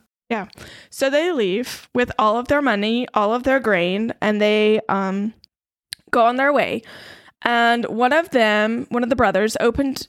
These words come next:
his sack to give his donkey some grain. Um, and he realized that the money was in his sack, and he was immediately scared. Um, you know, like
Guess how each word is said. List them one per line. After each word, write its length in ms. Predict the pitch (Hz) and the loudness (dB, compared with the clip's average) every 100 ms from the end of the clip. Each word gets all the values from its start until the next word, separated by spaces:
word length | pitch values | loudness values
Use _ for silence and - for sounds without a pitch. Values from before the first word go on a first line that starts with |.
| - | -8
his 240 | - 254 | -2 0
sack 360 | - 214 214 - | 0 2 0 0
to 100 | 254 | -2
give 300 | 226 220 220 | 0 -2 -2
his 300 | - 240 233 | -2 -2 0
donkey 360 | 196 196 226 220 | -2 -2 -2 -4
some 240 | - 220 | -2 -2
grain. 520 | 214 190 180 175 226 - - - - - - | 0 0 0 -2 -2 -6 -12 -20 -20 -12 -2
Um, 520 | 233 214 208 202 202 _ _ | 2 2 2 0 -4 _ _
and 120 | 247 247 | -2 0
he 480 | 240 247 247 247 - - | 0 -2 -4 -6 -8 -4
realized 540 | 254 370 240 214 220 | 0 2 4 2 2
that 240 | 233 214 | 0 0
the 80 | 240 | 0
money 600 | 220 220 262 208 196 214 _ _ - | 2 2 2 0 -2 -6 _ _ -4
was 220 | 233 226 | -2 0
in 140 | 214 | -2
his 180 | 226 185 | -2 -4
sack, 420 | - - - - - | -6 -6 -8 -14 -6
and 160 | 220 226 | -4 -2
he 340 | 254 247 254 | -4 -4 -4
was 480 | - 233 226 - - _ _ _ _ - | -2 -2 -2 -6 -14 _ _ _ _ -4
immediately 720 | 233 214 220 311 339 240 196 | -2 0 2 4 4 2 0
scared. 540 | 190 - 196 - 196 - - - - - - - | -2 -2 -2 -2 -4 -6 -18 -20 -20 -20 -20 -4
Um, 360 | 226 214 202 196 | 0 2 2 0
you 100 | 220 | 0
know, 200 | 202 143 | 2 0
like 360 | 208 202 - | 0 -2 -6